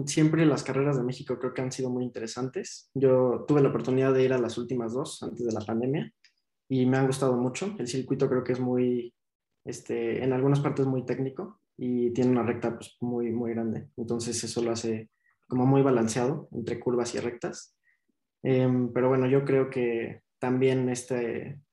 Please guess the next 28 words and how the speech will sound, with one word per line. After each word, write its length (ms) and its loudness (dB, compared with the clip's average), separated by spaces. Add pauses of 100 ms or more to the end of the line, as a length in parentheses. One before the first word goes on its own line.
(140)
este 260 -4
año 160 0
va 80 0
a 40 0
dominar 420 -4 (240)
este 280 -6
Red 240 0
Bull, 320 0 (500)
más 240 2
porque 240 0
ahorita 320 0
creo 180 0
que 80 -2
tiene 220 -2
la 100 -2
ventaja 380 -6
sobre 540 -4 (120)
Mercedes 540 0
en 80 -2
cuanto 240 -4
al 80 -4
coche 360 -4 (520)
y 80 0
los 140 0
pilotos, 420 2
los 160 0
dos 240 -2
están, 460 -4